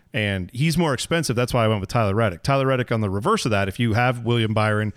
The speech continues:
and you're looking to shave a thousand bucks off your lineup, go with Tyler Reddick. He's gonna probably be a similar, you know, those two are very similar, but the,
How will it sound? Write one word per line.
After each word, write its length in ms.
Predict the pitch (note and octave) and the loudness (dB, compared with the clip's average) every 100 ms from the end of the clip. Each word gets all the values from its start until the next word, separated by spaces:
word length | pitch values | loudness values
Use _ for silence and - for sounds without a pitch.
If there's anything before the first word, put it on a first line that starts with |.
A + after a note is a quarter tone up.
| - - - | -10 -12 -2
and 120 | A2+ | 0
you're 80 | A#2 | 2
looking 180 | - | 0
to 80 | A2 | 0
shave 240 | G2 B2 G#2+ | 2 0 0
a 20 | |
thousand 360 | B2 A#2 G#2+ | 0 0 0
bucks 200 | G2 G2+ | -2 -2
off 200 | A2 G2+ | 0 -2
your 80 | G2+ | -2
lineup, 380 | B2 F3 C3 A2+ - - - - | -2 0 0 -2 -6 -20 -20 -4
go 120 | C3 | 0
with 140 | B2 - | 0 2
Tyler 260 | B2 G2 | 2 2
Reddick. 380 | G#2+ C#3+ A#2 - | 2 2 0 -2
He's 240 | A2 G2 - _ | -4 -4 -8 _
gonna 180 | B2+ A2+ | -2 -2
probably 320 | - A#2+ A2 | 0 0 2
be 220 | G#2+ A#2 | 2 2
a 60 | G2+ | 0
similar, 580 | - B2 A2+ G#2+ F#2+ G2+ _ _ | 0 0 0 0 -2 -4 _ _
you 140 | - A2+ | -4 -2
know, 140 | F2 | 0
those 260 | A2 A#2 - | 0 0 0
two 180 | - C#3+ | 0 0
are 60 | |
very 240 | B2 B2 A#2+ | 2 0 0
similar, 380 | - C#3 A#2 | 0 0 0
but 160 | G#2 G#2+ | 0 -2
the, 200 | G#2 G2 | -2 -2